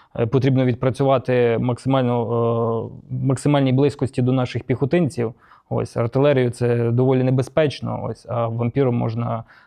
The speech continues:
е, прицільно вразити. Бували такі в нас моменти, що наші піхотинці були, наприклад, в, в якомусь селі, вони, е,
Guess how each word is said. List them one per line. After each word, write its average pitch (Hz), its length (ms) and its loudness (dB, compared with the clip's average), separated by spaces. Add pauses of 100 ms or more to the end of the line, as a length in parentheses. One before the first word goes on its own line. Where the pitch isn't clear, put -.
(100)
е, 117 160 -6
прицільно 117 600 -2
вразити. 113 440 -4
Бували 120 380 0
такі 117 240 -4
в 120 40 -2
нас 120 280 -4
моменти, 127 520 -2
що 117 440 -4
наші 123 300 -4
піхотинці 123 540 -2
були, 120 220 2
наприклад, 117 440 -2
в, 113 420 -6
в 123 40 -2
якомусь 127 340 0
селі, 151 420 -2
вони, 120 220 -4
е, - 60 -6